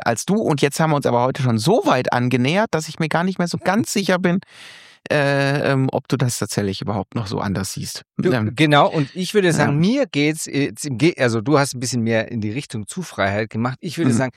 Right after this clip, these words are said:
Speaker 2: mir geht's gar nicht so sehr in allererster Linie um
Speaker 1: Mhm.
Speaker 2: Freiheit. Ich würde es nicht immer so in den Vordergrund
Speaker 1: Mhm.
Speaker 2: stellen, weil das ist irgendwie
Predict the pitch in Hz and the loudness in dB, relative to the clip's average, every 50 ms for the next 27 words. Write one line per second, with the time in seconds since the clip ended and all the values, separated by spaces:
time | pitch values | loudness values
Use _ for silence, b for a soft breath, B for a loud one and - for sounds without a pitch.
0 | _ _ _ 151 160 196 196 147 180 190 185 - - 180 175 180 220 233 240 202 | _ _ _ 0 0 2 2 2 0 -2 -2 0 0 2 2 2 4 2 0 -2
1 | - - - - 185 240 285 302 302 294 185 143 143 147 147 147 123 156 151 - | -2 -4 0 2 2 2 4 2 0 0 0 2 4 4 4 4 2 0 -2 -4
2 | 131 151 196 240 254 190 101 117 127 135 123 - 147 123 113 123 135 147 143 123 | -2 -2 0 0 0 0 2 2 0 0 0 -2 -4 -2 -2 0 0 0 0 2
3 | 127 135 123 - - 117 120 123 123 113 - 175 190 175 170 147 156 - - 220 | 2 2 2 2 2 0 0 0 -2 -2 -4 -4 -2 -2 -2 -2 -2 -2 -2 -4
4 | 220 233 240 220 185 196 202 185 180 175 156 - - 196 262 302 285 220 120 - | -2 -2 0 0 2 0 0 0 -2 -4 -4 -4 -4 -2 -2 0 0 -2 -2 -4
5 | 107 120 131 113 107 139 143 135 127 120 113 117 117 127 156 147 143 147 170 170 | -4 -4 -2 0 2 4 4 6 4 4 4 2 0 -2 -2 -2 -2 -2 -2 -6
6 | - 202 208 185 - 202 202 202 180 185 180 180 | -8 -10 -16 -16 -14 -8 -6 -4 -2 -2 -2 -2